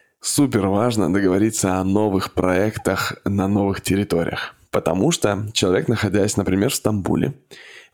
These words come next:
вокруг него возникает некоторое опыление предпринимательское. И у него возникают проекты, которые вообще никак не связаны с действующим партнерством, но тем не менее, вот он щас там, находясь,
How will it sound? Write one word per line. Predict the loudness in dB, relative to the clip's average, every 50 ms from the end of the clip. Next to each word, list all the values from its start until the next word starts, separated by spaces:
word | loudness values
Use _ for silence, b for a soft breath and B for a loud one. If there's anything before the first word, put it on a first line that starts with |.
| _ _ -2
вокруг | 0 0 2 2 0 2 2 0 0 0 0 0
него | 0 2 2 2 2
возникает | 2 0 0 0 -2 0 0 0 0 2 0 0 -2 -2
некоторое | -2 -2 -2 -2 0 0 2 2 0
опыление | 0 0 0 2 2 2 2 2 2 0 0
предпринимательское. | 0 0 -2 0 0 0 2 2 2 0 -2 -2 -4 -4 -4 -4 -6 -6 -6 -8 _ _
И | -2 0
у | 0 2
него | 2 2 2 2
возникают | 2 2 2 0 2 2 2 2 2 0 0 -2 -4 -2
проекты, | 0 0 2 2 0 0 -2 -4 -4 -4
которые | -2 0 0 2 2 2 2
вообще | 2 0 0 0 0 0 0 2 2
никак | 2 2 0 0 -2 -2
не | -2
связаны | 0 0 0 0 0 -2 -2 -2
с | 0
действующим | 0 0 0 -2 -4 -4 -2 -2 -2
партнерством, | -2 -2 0 0 0 0 2 0 0 0 0 2
но | 0 0
тем | 2 0 0 0
не | 0 0
менее, | 2 2 2 2 2 0 0 -2 B B B B B B B
вот | -2 0 0 2
он | 0 0
щас | 0 0 0 0 0
там, | -2 -2 0 0
находясь, | 0 0 -2 0 0 2 2 0 0 -4